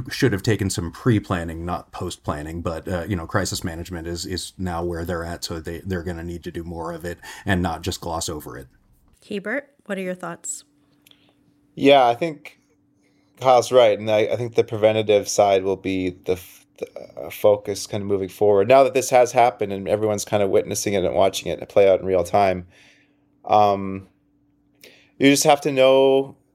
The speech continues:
Speaker 3: your customers, and you have to, if you're gonna take a stand, you have to stand up real straight and stand up real strong on what you're gonna do,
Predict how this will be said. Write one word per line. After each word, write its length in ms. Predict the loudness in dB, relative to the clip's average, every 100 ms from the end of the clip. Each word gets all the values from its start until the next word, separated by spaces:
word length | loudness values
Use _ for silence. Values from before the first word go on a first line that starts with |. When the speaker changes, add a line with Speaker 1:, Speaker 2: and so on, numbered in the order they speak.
| _ _ _ -6
Speaker 3:
your 180 | -2 2
customers, 680 | 2 2 0 -2 -2 -2
and 200 | -4 -2
you 140 | -2 0
have 300 | 2 0 0
to, 100 | 2
if 260 | 4 2
you're 60 | -2
gonna 160 | -8 -2
take 220 | -2 -2
a 40 |
stand, 440 | -4 0 0 0 -2
you 100 | 0
have 200 | 0 0
to 300 | 0 0 -4
stand 360 | -2 2 2 2
up 200 | 2 2
real 140 | 0
straight 360 | 0 0 0 0
and 100 | -2
stand 220 | -2 0
up 100 | 0
real 140 | 0
strong 440 | 0 0 0 0 -2
on 60 |
what 160 | -6 -6
you're 120 | -6
gonna 100 | -4
do, 420 | -2 0 2 0